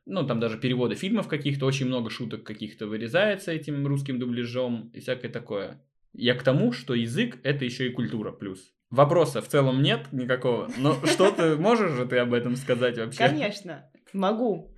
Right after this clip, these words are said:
Speaker 1: Ух.
Speaker 2: Язык — это не только язык, язык — это, конечно же, часть культуры. Я учила язык, наверное, не с целью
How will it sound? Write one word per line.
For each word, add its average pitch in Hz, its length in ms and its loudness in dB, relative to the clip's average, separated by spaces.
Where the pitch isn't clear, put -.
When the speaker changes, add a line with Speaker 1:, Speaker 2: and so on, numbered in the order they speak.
Speaker 1:
Ух. 359 280 12
Speaker 2:
Язык — - 360 2
это 240 200 4
не 214 100 4
только 220 300 4
язык, 196 340 0
язык — 208 420 -2
это, 220 200 -2
конечно 202 420 -2
же, 180 120 -6
часть 208 260 -2
культуры. 190 520 -6
Я 214 260 6
учила 294 300 0
язык, 247 500 -2
наверное, 214 840 0
не 220 140 2
с - 140 -6
целью 254 560 2